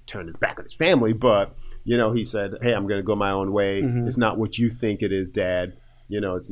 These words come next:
Speaker 1: it could be a, a lot different." And he goes off, and then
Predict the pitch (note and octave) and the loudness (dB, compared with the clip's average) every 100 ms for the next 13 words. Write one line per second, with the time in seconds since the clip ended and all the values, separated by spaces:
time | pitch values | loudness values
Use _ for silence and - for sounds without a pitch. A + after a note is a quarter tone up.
0 | F#2+ F2+ - - A2 G#2 A#2+ G2 G2 F#2 | -10 -10 -10 -10 -10 -8 -6 -6 -6 -8
1 | F2+ - G2 - F#2+ F#2 F2 G#2 - - | -10 -10 -10 -8 -8 -8 -8 -10 -10 -14
2 | - - - - - G2 F#2 F2 G2 F#2 | -18 -20 -20 -20 -18 -14 -10 -6 -4 0
3 | F#2+ F#2 F2+ - - - - - - - | 2 2 -2 -10 -20 -20 -20 -20 -20 -20
4 | - - - G#2 G2+ G2 F#2+ F#2 F#2 F2+ | -20 -20 -14 -8 -6 -6 -6 -6 -8 -10